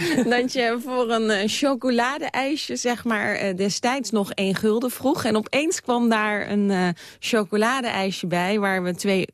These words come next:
Speaker 2: euro f-, of twee gulden vijftig, eh, voor gingen vragen.
Speaker 1: Evenredig aan een pakje boter.
Speaker 2: Evenredig aan een pakje boter, inderdaad. En... ehm, nou, da-, daar zat ook direct, vond ik, eh, een, een stukje wat iets minder mooi aan het product was. Of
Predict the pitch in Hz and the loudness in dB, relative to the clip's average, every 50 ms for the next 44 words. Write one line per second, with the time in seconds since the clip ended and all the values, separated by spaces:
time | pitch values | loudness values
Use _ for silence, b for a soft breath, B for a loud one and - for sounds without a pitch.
0 | _ _ - - 180 180 175 170 175 170 165 - - - - 160 - - - 196 | _ _ -4 -2 0 0 2 2 0 -2 -2 -6 -10 -8 -8 -8 -6 -4 -2 -2
1 | 185 170 - - 240 247 247 226 214 185 - 196 170 156 156 160 - - 185 170 | -2 0 0 2 2 4 4 2 0 -2 0 -2 -2 -2 -2 -4 -8 -8 -10 -10
2 | 147 - - 156 147 143 147 147 - - 165 151 - - 160 151 147 143 - 139 | -8 -6 -4 -4 -4 -2 -4 -6 -4 -4 -6 -6 -4 -4 -4 -2 -2 -4 -4 -4
3 | 147 147 139 143 143 - 202 233 403 480 - 240 226 - - 208 247 262 254 226 | -2 -2 -2 -2 -2 -2 0 0 0 0 0 -2 0 0 0 0 0 0 0 0
4 | 226 - 220 214 208 - 208 - - - 170 120 - 147 135 131 135 - - 107 | -2 -2 -2 -2 0 -2 -6 -6 -4 -6 -6 -4 -2 -4 -4 -4 -6 -6 -8 -8
5 | - 135 - 202 196 196 185 160 175 147 170 170 170 165 135 143 170 165 165 165 | -8 -4 -2 0 0 0 0 -2 -2 0 0 2 2 2 0 0 0 0 0 0
6 | 160 - 160 156 - - 160 139 147 139 - - - - 131 - - 165 170 175 | 0 -2 -2 -4 -2 -4 -2 0 0 0 0 -2 -4 -6 -6 -4 -2 -2 0 0
7 | 160 147 135 139 247 359 349 - - B B B B B 285 240 B B - 208 | 0 0 0 0 -2 -4 -4 -8 -12 B B B B B -6 -8 B B 0 2
8 | 208 202 208 208 208 214 214 - - - - 196 196 190 190 190 185 185 190 190 | 2 4 4 2 2 2 0 -2 -2 -2 0 2 2 2 2 2 2 2 2 2
9 | 180 180 180 180 170 175 185 160 - - _ _ - - - _ - - - - | 2 4 2 2 2 2 0 -2 -6 -14 _ _ -20 -20 -20 _ -10 -10 -10 -2
10 | - 202 202 117 120 139 175 185 - 170 208 208 196 180 226 233 226 - 214 190 | 0 2 2 2 0 -2 -2 -2 0 2 2 0 2 2 0 0 0 -2 -2 0
11 | 175 214 220 226 247 247 - - - 214 214 196 214 208 208 196 - - 175 170 | 0 0 2 2 0 -2 -4 -6 -2 -2 -2 0 0 0 -2 -2 -2 -2 0 0
12 | 175 170 - 139 170 175 - - - - 185 175 175 175 175 - - 185 - - | 0 0 0 0 -2 -2 -2 -2 -2 0 2 2 2 2 0 -2 -4 -6 -4 -4
13 | - 208 185 - - - 160 165 165 - - 180 - 180 202 240 262 269 247 214 | -4 -4 -4 -4 -4 -4 -2 -2 -2 -2 -2 -2 0 2 2 4 4 4 2 2
14 | 180 170 151 156 165 170 170 - 180 170 156 147 151 147 - - - - - 294 | 2 2 2 0 0 -2 -4 -4 -4 -4 -2 -2 -4 -6 -6 -6 -4 -2 -2 -2
15 | 339 - - 160 156 - - | -2 -4 -4 -4 -6 -8 -10